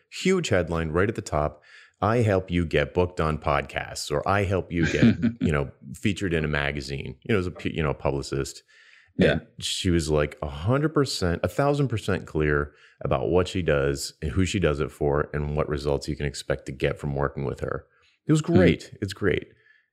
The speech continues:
Speaker 1: And immediately burned in my head. If anybody was looking for anything like that, I would immediately send them there.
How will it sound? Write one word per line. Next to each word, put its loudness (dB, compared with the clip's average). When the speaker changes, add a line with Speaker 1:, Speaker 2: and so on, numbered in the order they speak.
Speaker 1:
And 2
immediately 4
burned 2
in 0
my 0
head. 2
If 0
anybody 2
was -2
looking 0
for -2
anything 0
like 0
that, 2
I 0
would 4
immediately 2
send -4
them -6
there. -8